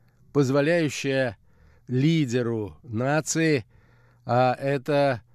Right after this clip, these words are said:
официальное определение роли, которую играет Рахмон в политической жизни страны,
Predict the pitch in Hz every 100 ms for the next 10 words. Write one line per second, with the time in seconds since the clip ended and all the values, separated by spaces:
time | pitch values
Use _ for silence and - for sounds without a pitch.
0 | - _ - _ _ - 170 - 170 165
1 | - 180 175 123 110 113 117 120 151 131
2 | - 139 143 147 160 135 123 123 127 135
3 | 147 156 143 131 120 113 127 120 123 120
4 | - 135 131 139 131 123 117 85 _ _
5 | _ - 123 123 135 - - 147 117 107
6 | - 127 135 131 104 - 104 110 107 165
7 | 151 175 160 - 170 170 170 170